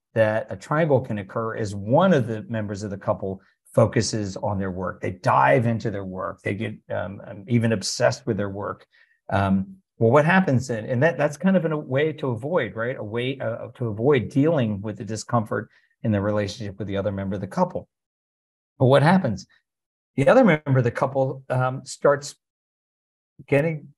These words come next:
uncomfortable with the amount of hours that are being spent or the obsession and, and starts maybe complaining, "You're working too much." Uh, "Well, my boss tells me I have to." Um, you know, "Why didn't, why aren't you home earlier?" "Well, I'm, my career is really important." And,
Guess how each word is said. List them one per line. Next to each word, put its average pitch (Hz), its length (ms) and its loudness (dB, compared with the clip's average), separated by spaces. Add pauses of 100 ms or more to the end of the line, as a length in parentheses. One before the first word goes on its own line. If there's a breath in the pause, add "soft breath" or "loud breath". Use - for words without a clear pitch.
uncomfortable 156 540 2
with 170 140 6
the 175 60 -2
amount 175 240 2
of 160 80 0
hours 196 380 2
that 127 120 0
are 113 60 -6
being 110 240 -8
spent 120 300 -6
or 120 80 -4
the 135 160 4
obsession 139 640 0
and, 113 240 -4
and 127 120 -2
starts 139 380 0 (400)
maybe 120 300 0
complaining, 180 720 0 (260 soft breath)
"You're 123 100 -2
working 185 360 0
too 139 140 -4
much." 104 360 -4 (380)
Uh, 101 200 -4
"Well, 117 120 0
my 117 120 2
boss 143 300 4
tells 139 160 4
me 143 100 -4
I 131 80 -4
have 143 300 -8
to." 98 300 -10 (120)
Um, 101 300 -4 (440 soft breath)
you 139 100 0
know, 139 100 2
"Why 156 180 4
didn't, 196 160 4
why 165 120 2
aren't 190 180 -2
you 185 100 2
home 190 200 2
earlier?" 156 420 4
"Well, 170 340 0
I'm, 139 220 -4
my 123 160 -4
career 160 320 -4
is 131 140 -6
really 151 180 -8
important." 139 500 -6
And, 117 340 0